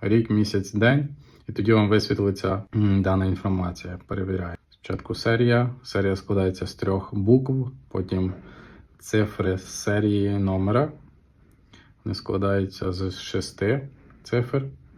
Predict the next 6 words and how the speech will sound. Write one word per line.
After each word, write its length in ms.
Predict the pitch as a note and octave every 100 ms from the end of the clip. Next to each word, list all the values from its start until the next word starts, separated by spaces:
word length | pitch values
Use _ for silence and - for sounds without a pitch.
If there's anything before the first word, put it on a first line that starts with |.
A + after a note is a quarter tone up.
| - - - -
Дата 260 | - F#2+ F#2
народження, 640 | F#2+ G2 A2+ A2+ B2 A#2
починаємо 480 | G#2+ G2 G#2 G2 F#2+
з 40 |
року. 460 | F#2+ A2+ A#2 F#2 A#2 - - - _ _ - _ - - - - - - _ _ _ _ - - - - -
Дивимось. 720 | G2+ F2 E2 E2+ F2 -